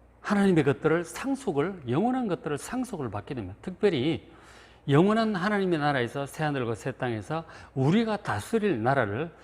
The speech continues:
상속받게 될 것입니다. 그래서 왕으로 다스리게 될 것이라고 그렇게 말씀을 하시는 것이죠. 그다음에 이제, 어, 영광이라고 하는 특권이 있습니다. 이 영광은 원래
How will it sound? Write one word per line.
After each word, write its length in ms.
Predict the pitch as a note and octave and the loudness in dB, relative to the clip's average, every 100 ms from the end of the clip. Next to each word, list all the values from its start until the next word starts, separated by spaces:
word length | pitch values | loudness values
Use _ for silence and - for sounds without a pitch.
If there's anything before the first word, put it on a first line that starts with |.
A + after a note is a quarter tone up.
| - | -20
상속받게 720 | - - A#3+ - - E3 - | -8 -6 -4 -6 -4 -4 -4
될 160 | C#3 F2+ | -8 -8
것입니다. 460 | - - - F2 - | -10 -12 -14 -16 -6
그래서 240 | F#3 F3+ | -4 -2
왕으로 640 | A2 A#2+ D#3+ B2 B2+ F3 - - - | 2 4 4 2 0 -2 -8 -20 -12
다스리게 500 | - G#2 - G#3+ F#3+ | -10 -8 -4 -2 -2
될 140 | G#2 | -4
것이라고 640 | F#2+ A2+ - G2 E2+ G#2+ D3 - - - | -6 -6 -6 -6 -6 -8 -8 -14 -20 -10
그렇게 240 | A2+ - | -8 -6
말씀을 720 | F#2 F#2+ - E3+ D#3+ G#2+ E2+ | -4 -4 -2 -2 -2 -2 -6
하시는 480 | E2+ - A#2+ - A2 | -10 -10 -8 -6 -4
것이죠. 400 | E2+ E2 - - - - - - - - - - - - | -6 -8 -10 -12 -12 -20 -20 -20 -20 -20 -20 -20 -20 4
그다음에 380 | C#3+ A3 A#3+ | 6 6 4
이제, 460 | F#3+ D3 F3 F3+ E3+ E3+ | 0 0 0 -2 -8 -8
어, 220 | A#2 A2+ G2+ | -4 -4 0
영광이라고 1000 | A2 C#3 F3 G#3 B3 C4 B3+ G3+ C3 A2+ | 2 4 4 4 2 2 -2 0 0 0
하는 240 | A2 D#3+ G3 | -2 -4 -8
특권이 300 | - C3+ C#3 | -10 -8 -4
있습니다. 320 | F#2+ - G2+ B2 | -6 -6 -8 -4
이 100 | A2 | 0
영광은 440 | B2 E3 G#3+ G#3 | 2 2 0 -2
원래 420 | B2 C#3 E3 F3+ | -2 -2 -2 -4